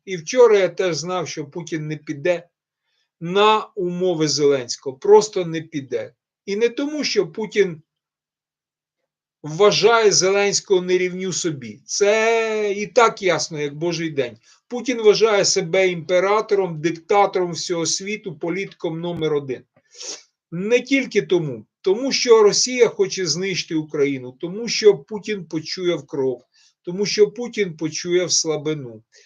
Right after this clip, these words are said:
тому що Путін бачить кожен день відео про бусифікацію.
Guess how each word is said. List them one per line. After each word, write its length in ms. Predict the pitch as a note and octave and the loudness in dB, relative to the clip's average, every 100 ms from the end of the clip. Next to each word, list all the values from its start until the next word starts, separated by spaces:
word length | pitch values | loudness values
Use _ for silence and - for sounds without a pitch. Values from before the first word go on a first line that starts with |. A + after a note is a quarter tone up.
| _ | _
тому 240 | _ F3 G3+ | _ -4 -4
що 240 | - G#3+ | 0 -2
Путін 420 | G#3+ A#3+ A#3 G#3 | -2 -10 -6 -6
бачить 540 | E3+ F3+ F#3 F3+ E3 C#3+ | -2 2 2 0 -8 -6
кожен 380 | F#3+ E3+ F3 F3 | -6 -4 -6 -4
день 280 | F#3 G3+ F#3+ | -2 -2 -2
відео 640 | D3+ F3+ E3+ F#3 F3+ E3+ _ _ _ _ - | -8 -10 0 2 2 -4 _ _ _ _ 0
про 240 | F#3 G3 | 4 6
бусифікацію. 1080 | F3+ F3 - F3 F3 D#3 C#3+ B2 - - C3 | 4 -6 -6 -8 -14 -8 -6 -6 -8 -16 -20